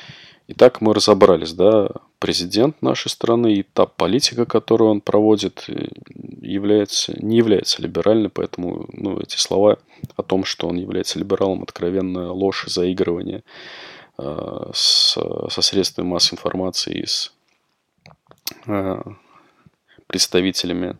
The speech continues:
населения. У нас есть Либеральная демократическая партия России, да, Л Д П Р, ее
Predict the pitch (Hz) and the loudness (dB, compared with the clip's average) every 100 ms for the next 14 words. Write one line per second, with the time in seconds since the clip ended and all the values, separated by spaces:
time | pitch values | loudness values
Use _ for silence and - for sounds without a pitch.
0 | - - - 95 90 92 - _ - - | -6 0 2 2 0 -4 -10 _ -18 -16
1 | - - 90 120 127 120 101 95 95 104 | -16 -2 2 4 4 0 0 4 8 8
2 | 113 95 90 - 85 - - - - - | 6 2 -4 -6 -8 -4 -4 -2 -4 4
3 | 90 87 - - - - 151 92 85 85 | 4 4 -2 -4 -2 0 0 -2 0 2
4 | 87 90 - 90 87 - - - | 2 0 2 4 4 0 -6 -10